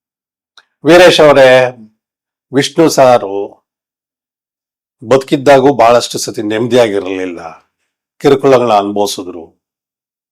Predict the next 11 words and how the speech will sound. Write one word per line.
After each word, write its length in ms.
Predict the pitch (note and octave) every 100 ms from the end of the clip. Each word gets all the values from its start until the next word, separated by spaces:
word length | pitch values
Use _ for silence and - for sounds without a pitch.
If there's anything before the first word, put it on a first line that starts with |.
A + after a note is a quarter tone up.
| _ _ _ _ _ _ _ _ _ _ _ _ _ _ -
ಸತ್ತ 440 | - C#3+ C3+ -
ಮೇಲೂ 420 | C3+ C3+ B2 C3
ಸಹ 500 | C3 G#2+ G#2+ G2 F#2 _ _ _ -
ಕಿರುಕುಳ 340 | C3 C3 B2
ಅನುಭವಿಸ್ತಾನೇ 720 | G#2 G#2 G#2+ - A2 G#2+ G#2+
ಇದ್ದಾರೆ" 300 | G2+ E2+ D#2+ D#2 _ _ _ _ _ _ _ _ _ _
ಅಂತ 160 | _ F#2
ಅಂದ್ಬಿಟ್ರು. 540 | E2+ D#2 - _ _ _
ಹಾಗಾಗೆ 480 | A#2 C3 C3+ B2 C3
ನಾನು 180 | A#2+ A2
ಹೇಳಿದ್ದು 460 | A2 A2 G#2 G#2